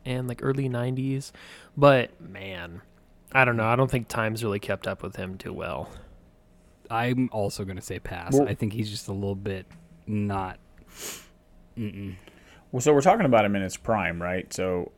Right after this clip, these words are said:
Speaker 3: I mean, that's for one. I, I,
Speaker 2: I
Speaker 3: I
Speaker 2: think
Speaker 3: am
Speaker 2: he's a
Speaker 3: also gonna
Speaker 2: handsome
Speaker 3: say
Speaker 2: guy.
Speaker 3: pass as well, though.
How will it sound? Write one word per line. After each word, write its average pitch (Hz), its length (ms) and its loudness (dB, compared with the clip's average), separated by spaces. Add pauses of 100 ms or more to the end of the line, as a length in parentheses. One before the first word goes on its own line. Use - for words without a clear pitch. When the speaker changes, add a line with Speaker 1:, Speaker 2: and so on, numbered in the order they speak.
Speaker 3:
I 98 40 -4
mean, 92 340 -6 (140)
that's 104 220 -2
for - 140 -8
one. 87 400 -6 (220)
I, 82 120 -6 (160)
I, 107 140 4
Speaker 2:
I 117 180 2
Speaker 3:
I - 80 2
Speaker 2:
think 123 120 6
Speaker 3:
am - 20 4
Speaker 2:
he's 180 120 4
a 131 40 6
Speaker 3:
also 113 160 2
gonna 135 120 4
Speaker 2:
handsome 185 200 4
Speaker 3:
say 117 100 4
Speaker 2:
guy. 95 260 -4
Speaker 3:
pass 123 400 2
as 104 140 -6
well, 101 240 2
though. 156 300 2